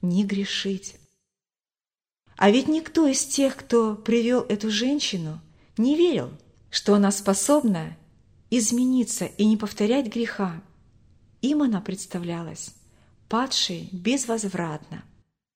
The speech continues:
Да, Христос видел ее грех,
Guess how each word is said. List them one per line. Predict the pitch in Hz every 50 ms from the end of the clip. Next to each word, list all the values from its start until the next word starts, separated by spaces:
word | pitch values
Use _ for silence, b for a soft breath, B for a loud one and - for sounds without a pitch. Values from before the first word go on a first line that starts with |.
| _ _ _ _ _ _ _ _ _ _ _ _ _ _ _ _ _ _ _ _ _ _ _ _ _ _
Да, | 185 185 254 247 226 202 175 165 - - _ _ _ _ _ _ _ _ _ _ _ _ _ _ _ _ _
Христос | - - - 226 233 - - 302 320 302 -
видел | - 320 330 339 233 - 185 165
ее | 165 165 175 185
грех, | 180 190 185 185 165 156 - - - -